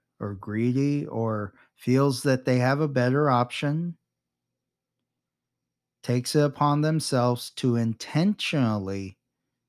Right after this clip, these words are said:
destroy their marriage. I think that if a man can't forgive that, there's nothing wrong with that. I don't think I could forgive it.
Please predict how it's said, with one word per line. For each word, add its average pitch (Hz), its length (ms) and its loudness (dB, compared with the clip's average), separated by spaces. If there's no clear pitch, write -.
destroy 104 500 -4
their 98 160 -4
marriage. 107 680 -4
I 123 100 -2
think 147 320 -2
that 131 320 2
if - 180 -4
a 127 60 2
man 139 400 4
can't 135 420 0
forgive 131 540 0
that, 104 340 -8
there's 120 240 -2
nothing 110 360 -2
wrong 120 300 4
with 98 160 -4
that. 76 280 -16
I 117 200 0
don't 123 220 2
think 117 220 -4
I 127 200 2
could 117 260 -4
forgive 87 460 -10
it. 82 140 -20